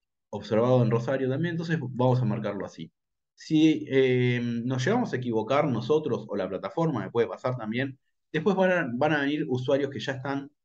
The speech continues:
formando parte de la plataforma y van a corregir esa observación. Respecto a este, a este pez, eh, vamos a ver qué nos sugiere.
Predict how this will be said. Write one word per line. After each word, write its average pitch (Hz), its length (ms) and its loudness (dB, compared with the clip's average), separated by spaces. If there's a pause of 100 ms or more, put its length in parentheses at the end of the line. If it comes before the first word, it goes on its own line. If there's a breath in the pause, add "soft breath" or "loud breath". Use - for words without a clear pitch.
formando 120 400 2
parte 127 200 2
de 123 40 2
la 123 120 2
plataforma 143 480 -2
y - 40 0
van 131 120 0
a 120 60 -4
corregir 123 540 0
esa 107 180 -6
observación. - 520 -12 (720)
Respecto 175 340 2
a 175 80 8
este, 175 500 0 (240)
a 120 60 -6
este 123 160 -2
pez, 139 440 2 (1080)
eh, 98 480 2
vamos 92 600 -2
a 110 60 2
ver 113 120 2
qué 120 100 -4
nos 98 140 -6
sugiere. 87 520 -2